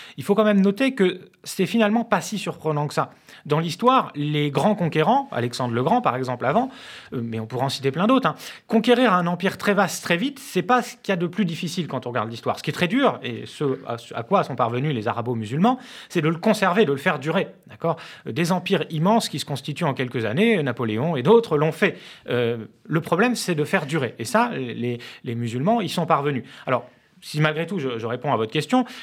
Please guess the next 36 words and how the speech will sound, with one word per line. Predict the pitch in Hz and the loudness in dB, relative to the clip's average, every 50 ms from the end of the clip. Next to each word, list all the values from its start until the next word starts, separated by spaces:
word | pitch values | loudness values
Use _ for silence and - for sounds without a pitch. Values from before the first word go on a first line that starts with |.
| - - | -6 -2
l'ingrédient | 147 160 175 170 165 180 196 165 175 220 214 202 185 | 0 0 0 0 -2 -4 -4 0 2 2 2 2 0
qui, | - - - - 185 180 175 151 - | -4 -8 -6 -4 -4 -2 -2 -2 -2
euh, | 127 120 120 123 - | 0 0 0 0 0
explique | 151 139 - - - 185 190 - | -2 -4 -4 -4 -2 -2 -2 0
la | 143 123 110 | -2 -2 -2
rapidité | 120 127 123 - 127 135 131 135 143 | -2 -4 -4 -6 -8 -8 -6 -4 -2
de | 135 | -2
la | 120 - | -2 -2
conquête, | - 143 151 - 240 240 240 | -2 -2 0 2 2 0 0
c'est | - 165 | 0 -2
le | 147 147 | 0 0
même | 147 170 185 185 | 0 0 -2 -2
que | 165 - | -4 -6
pour | 135 120 135 110 113 | -8 -6 -8 -8 -6
beaucoup | 107 135 143 - 143 | -4 -6 -4 -4 -4
d'autres | 131 143 139 - | -4 -4 -2 -2
empires. | 165 170 160 208 233 233 - - | -4 -4 0 2 2 2 2 0
Ce | - 110 | -4 -12
fut | - - | -12 -12
le | 110 - | -10 -6
cas, | - 147 147 131 | -2 -2 -2 -2
ce | - - | -4 -6
sera | 107 - - 139 | -4 -2 -2 -2
le | 135 | 0
cas | 135 170 165 | 0 0 0
après | 135 117 - - 160 151 | 0 -2 -4 -6 -6 -6
pour | 151 117 113 | -6 -6 -8
l'Empire | 113 110 110 - 120 | -8 -6 -6 -6 -6
ottoman, | 110 117 117 127 123 143 147 | -6 -6 -4 -4 -4 -2 -2
par | - 110 107 | -2 -2 -2
exemple, | 123 131 156 226 240 226 160 | -2 0 2 2 2 2 0
hein. | 147 147 - - - - - - - - | 0 -2 -4 -8 -18 -20 -20 -16 -8 -6
Ben, | 135 | -4
c'est | - 160 | -2 -2
souvent | 151 - 151 160 220 240 | -2 0 2 4 4 4
que | 226 - 175 170 | 4 2 2 2